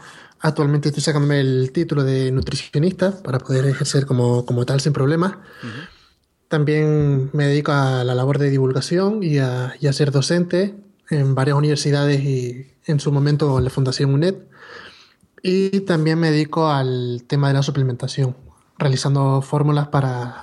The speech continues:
Speaker 1: H S N Store.
Speaker 2: Ujú, sí, que a-, algo he leído de que vas a sacar un suple, ¿no? Dentro de poco.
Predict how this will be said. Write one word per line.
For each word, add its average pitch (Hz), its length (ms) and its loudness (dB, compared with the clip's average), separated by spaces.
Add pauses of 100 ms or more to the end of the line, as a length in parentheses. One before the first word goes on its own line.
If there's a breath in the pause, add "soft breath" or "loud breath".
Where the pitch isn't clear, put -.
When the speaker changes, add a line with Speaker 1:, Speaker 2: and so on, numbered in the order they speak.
Speaker 1:
H - 180 0
S 143 120 0
N 127 60 0
Store. - 240 -4 (600)
Speaker 2:
Ujú, 123 320 -16
sí, 139 240 -12
que 123 140 -4
a-, 107 60 0
algo 123 360 -2
he 151 60 0
leído 135 300 0
de 127 80 2
que 117 100 0
vas 123 160 2
a 123 80 -2
sacar 117 300 0
un 113 240 -2
suple, 127 340 0
¿no? 156 140 0
Dentro 120 240 -2
de 113 80 0
poco. - 280 -10